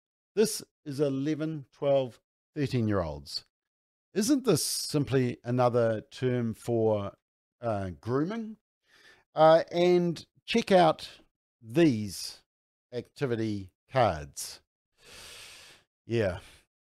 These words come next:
Now, the fact sheet also warns about other programs that parents should be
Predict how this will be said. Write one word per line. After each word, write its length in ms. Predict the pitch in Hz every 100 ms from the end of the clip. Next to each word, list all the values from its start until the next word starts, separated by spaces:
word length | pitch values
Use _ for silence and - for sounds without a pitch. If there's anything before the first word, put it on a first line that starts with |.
| _ _ -
Now, 400 | 135 151 151 147
the 120 | 131
fact 240 | 139 170 -
sheet 320 | - 147 139 -
also 340 | 156 - 143
warns 560 | 127 139 135 131 - -
about 400 | 123 123 123 123 _ -
other 180 | 139 135
programs 560 | 117 113 98 98 95
that 220 | 101 120 -
parents 400 | 127 123 123 -
should 420 | - - 226 165
be 300 | 160 147